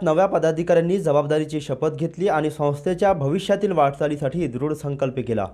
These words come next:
तसेच नूतन पदाधिकाऱ्यांनी क्रेडाई आणि कोपरगावच्या विकासासाठी नवीन संकल्प केला. कार्यक्रमाची सुरुवात मान्यवरांच्या हस्ते दीप प्रज्वलन करून करण्यात आली. या प्रसंगी क्रेडाई महाराष्ट्राचे व्हाईस प्रेसिडेंट सुनील कोतवाल,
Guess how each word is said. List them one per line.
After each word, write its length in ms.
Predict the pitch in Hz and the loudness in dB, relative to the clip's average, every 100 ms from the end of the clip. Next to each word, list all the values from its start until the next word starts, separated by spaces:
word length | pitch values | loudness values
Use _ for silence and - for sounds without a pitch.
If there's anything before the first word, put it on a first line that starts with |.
| - - - - _ 160 | -12 -20 -20 -20 _ 0
तसेच 320 | 156 202 202 | 2 2 0
नूतन 300 | 151 151 202 | 0 2 2
पदाधिकाऱ्यांनी 680 | 202 190 190 196 208 202 214 | 4 4 4 2 2 2 2
क्रेडाई 380 | 160 156 180 | 2 4 4
आणि 300 | 202 156 170 | 2 0 -2
कोपरगावच्या 680 | 180 151 147 196 190 180 196 | 0 0 2 2 2 2 2
विकासासाठी 720 | 143 135 165 175 170 156 190 | 0 2 2 2 0 -2 -2
नवीन 280 | 190 147 160 | 0 0 -2
संकल्प 440 | 156 147 147 156 | -4 -4 -4 -2
केला. 300 | 156 139 135 156 - - - _ | -2 2 2 0 -6 -20 -20 _
कार्यक्रमाची 600 | 147 160 190 220 220 220 | 6 6 6 2 2 2
सुरुवात 380 | 233 196 180 202 202 | -2 0 4 4 4
मान्यवरांच्या 680 | 151 151 180 190 190 - 165 | 0 2 2 4 2 0 -2
हस्ते 680 | 156 165 208 151 139 135 - - | -2 -2 0 2 0 -6 -16 -4
दीप 240 | 156 208 | -2 0
प्रज्वलन 540 | 220 170 156 160 185 190 | 4 4 4 2 2 2
करून 220 | 214 220 | 0 2
करण्यात 360 | 156 131 135 | 0 2 0
आली. 200 | 127 117 - _ - _ | 0 -2 -6 _ -20 _
या 140 | 147 170 | 4 4
प्रसंगी 420 | 175 175 196 214 | 4 -2 0 0
क्रेडाई 320 | 180 165 180 | 2 4 4
महाराष्ट्राचे 680 | 190 131 165 170 180 185 202 | 4 2 2 2 0 0 0
व्हाईस 300 | 147 151 170 | 2 2 0
प्रेसिडेंट 520 | 160 156 175 185 190 | -4 -4 0 0 -2
सुनील 360 | - - 160 160 | -6 -4 -4 -2
कोतवाल, 460 | 147 156 175 127 | 0 2 4 4